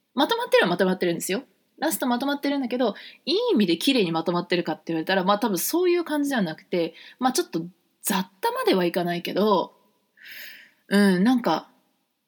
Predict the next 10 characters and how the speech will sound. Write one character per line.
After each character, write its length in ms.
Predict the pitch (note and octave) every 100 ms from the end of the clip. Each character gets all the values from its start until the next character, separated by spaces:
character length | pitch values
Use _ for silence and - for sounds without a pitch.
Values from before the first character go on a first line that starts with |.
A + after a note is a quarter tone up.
| _ _
映 320 | C4+ D4+ D4+
画 380 | D4 D4+ D4 - _ _ _ _ _ _ _ _ -
の 380 | C4 C4 A3+ -
面 420 | A#3 B3 C4 C4 - _ _ -
白 300 | - B3+ F#3
さ、 180 | -
そ 160 | - G3+
の 100 | G3
最 340 | G3+ A#3+ A3+
後、 380 | F#3+ E3 D#3+ -